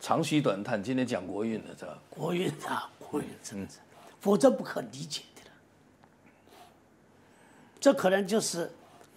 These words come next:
Speaker 2: 这个中国人呐，短则从四十几年，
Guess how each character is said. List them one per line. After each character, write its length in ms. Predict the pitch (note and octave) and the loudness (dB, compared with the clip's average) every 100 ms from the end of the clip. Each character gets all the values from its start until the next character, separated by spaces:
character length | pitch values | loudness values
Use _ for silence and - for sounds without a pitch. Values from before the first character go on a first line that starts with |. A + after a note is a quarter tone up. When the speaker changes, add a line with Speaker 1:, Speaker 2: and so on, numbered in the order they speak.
| - - - - - - - - - - - - - - - | -20 -20 -20 -20 -20 -20 -20 -20 -20 -20 -20 -20 -20 -20 -12
Speaker 2:
这 120 | - | -8
个 120 | E3+ F3+ | -4 -4
中 300 | F3+ G3+ F3 | 0 -2 -2
国 180 | D#3 | -4
人 220 | D3+ - - | -6 -8 -12
呐， 100 | - - _ _ _ _ - - _ _ _ _ _ _ _ _ _ _ _ _ _ - - | -12 -14 _ _ _ _ -20 -20 _ _ _ _ _ _ _ _ _ _ _ _ _ -20 4
短 340 | A3 F3 F3+ - - - | 8 8 6 0 -18 -6
则 140 | G3+ | -4
从 260 | D3+ - C#3+ | -4 -6 -4
四 280 | - - B3+ | -2 0 0
十 140 | D#3 | -2
几 200 | - - | -6 -14
年， 160 | - | -16